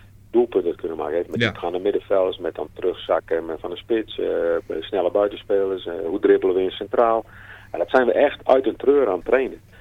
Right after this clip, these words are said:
Speaker 1: En volgende week kunnen we dat doen met tientallen. Dus dan kan je het over links en rechts doen in, in één training. Hè? Dan hebben we
Speaker 2: Ja.
Speaker 1: twee groepen van tien. Maar op den duur houdt dat op natuurlijk. Dus wij kunnen nu ook niet zes weken door, want dan, dan knapt er iets.
Speaker 2: Ja, dan verveelt
Speaker 1: Vandaag
Speaker 2: het ook
Speaker 1: hebben we,
Speaker 2: wel.
Speaker 1: eh,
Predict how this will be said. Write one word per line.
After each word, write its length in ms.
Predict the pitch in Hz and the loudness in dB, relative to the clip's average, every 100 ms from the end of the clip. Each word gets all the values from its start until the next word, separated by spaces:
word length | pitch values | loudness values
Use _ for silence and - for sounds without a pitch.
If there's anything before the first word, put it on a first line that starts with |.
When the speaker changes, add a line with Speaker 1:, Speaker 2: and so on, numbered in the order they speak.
| - | -20
Speaker 1:
En 100 | - | -12
volgende 340 | - 117 107 120 | 2 4 6 4
week 100 | 131 | 6
kunnen 200 | 110 92 | 4 4
we 60 | |
dat 80 | 87 | 2
doen 140 | 87 87 | 0 -2
met 120 | 87 - | -4 -6
tientallen. 420 | 127 123 87 80 | -8 -2 -2 0
Dus 100 | 90 | -4
dan 80 | 107 | 0
kan 120 | 107 | 0
je 40 | 98 | 2
het 80 | |
over 160 | 90 85 | 2 0
links 200 | 85 85 | -2 -2
en 80 | 98 | -2
rechts 240 | 113 107 | -2 -2
doen 160 | 82 76 | -8 -10
in, 220 | 82 - | -10 -6
in 160 | 98 101 | -4 -2
één 200 | 104 101 | -4 0
training. 340 | 110 87 78 | 0 0 -2
Hè? 80 | 139 | -6
Dan 120 | 123 | -4
hebben 180 | 85 85 | -4 -2
we 60 | |
Speaker 2:
Ja. 60 | 113 | -2
Speaker 1:
twee 140 | 95 | -2
groepen 240 | 85 90 - | -2 -8 -10
van 100 | - | -18
tien. 140 | - 78 - - - - - - - - - | -16 -16 -18 -20 -20 -20 -20 -20 -20 -20 -2
Maar 180 | 107 | 4
op 100 | 117 | 4
den 140 | 117 110 | 4 4
duur 340 | 139 135 123 - - | 6 6 4 0 -2
houdt 240 | 104 101 | 4 4
dat 120 | 90 | 4
op 120 | 113 87 | 2 0
natuurlijk. 320 | 78 82 82 - - | -8 -10 -12 -14 -6
Dus 220 | 95 87 | -6 -2
wij 120 | 107 95 | -2 0
kunnen 260 | 113 98 | 2 2
nu 80 | 98 | 2
ook 100 | 98 | 0
niet 140 | 107 | -2
zes 280 | 110 113 107 | 2 2 4
weken 280 | 101 101 - | 2 2 0
door, 240 | 110 104 85 | 0 2 0
want 140 | 85 | -2
dan, 140 | 87 87 - - - - - | -6 -8 -18 -20 -20 -20 -12
dan 120 | 101 | -10
knapt 280 | - 117 - | -2 -2 -2
er 80 | 80 | -6
iets. 240 | 73 - - | -8 -12 -16
Speaker 2:
Ja, 180 | - 107 | -6 -4
dan 100 | 110 | -4
verveelt 320 | 110 120 123 110 | -6 -6 0 4
Speaker 1:
Vandaag 200 | 104 101 | 4 4
Speaker 2:
het 100 | 98 | 2
ook 60 | |
Speaker 1:
hebben 200 | 95 101 | 2 2
we, 40 | 98 98 | 2 0
Speaker 2:
wel. 80 | |
Speaker 1:
eh, 60 | 92 | -2